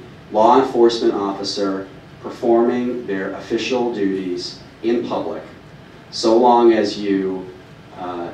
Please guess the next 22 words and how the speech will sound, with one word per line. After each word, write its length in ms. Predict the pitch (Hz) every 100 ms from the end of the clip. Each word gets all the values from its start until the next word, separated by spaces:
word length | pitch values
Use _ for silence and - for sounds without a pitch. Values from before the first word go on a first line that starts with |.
| - -
do 200 | 113 120
so 420 | 117 110 98 98
without 580 | 98 98 95 101 113 -
interfering 840 | 110 101 110 - 110 95 - - - - - - - -
with 420 | 98 95 - 95
their, 460 | 101 98 92 92 90 - -
the 80 | 104
performance 720 | 104 107 104 101 95 - -
of 180 | 85 85
their 280 | 85 85 85
duties. 580 | - 101 - - - - - - - - - - -
So 440 | - - 110 101
here, 500 | - 120 139 190 - - - -
you're 120 | 104 104
recording 800 | 110 110 113 110 113 110 110 101
a 380 | 101 98 98 98 -
federal 320 | 113 104 113
immigration 520 | 113 113 107 110 127 120
official 420 | 135 127 147 147
performing 460 | 113 107 104 110
their 140 | 113 110
duties 640 | 107 104 107 131 - -